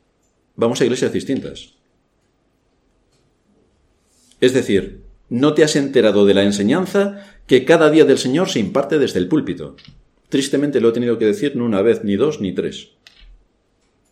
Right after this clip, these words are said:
Dios ha establecido que su pueblo sea santificado por medio de la verdad. Pero la verdad no actúa de forma mágica sobre nosotros. No es recitar algo y ya, ¡fu!, se hizo el milagro. No, no, no, no.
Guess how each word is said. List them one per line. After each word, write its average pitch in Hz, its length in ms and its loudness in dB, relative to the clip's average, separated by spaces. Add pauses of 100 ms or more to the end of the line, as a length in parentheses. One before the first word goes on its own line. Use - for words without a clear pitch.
(1600)
Dios 135 240 4
ha 170 60 8
establecido 160 640 4
que 147 100 2
su 131 240 -2
pueblo 165 300 4
sea 160 400 2
santificado 139 1200 2
por 120 160 6
medio 151 280 2
de 147 80 6
la 120 80 6
verdad. 98 540 0 (800)
Pero 123 220 6
la 123 140 6
verdad 147 440 4
no 175 160 0
actúa 170 420 2
de 143 100 2
forma 160 280 0
mágica 147 460 -2
sobre 107 240 -4
nosotros. 98 520 -4
No 123 120 -2
es 131 240 -2
recitar 123 400 0
algo 165 220 2
y 135 40 0
ya, 170 140 0
¡fu!, 196 180 0 (480)
se - 120 -6
hizo 113 120 -4
el 117 60 -4
milagro. 87 380 -4
No, 147 200 -4
no, 175 160 -6
no, 151 200 -8
no. 131 320 -12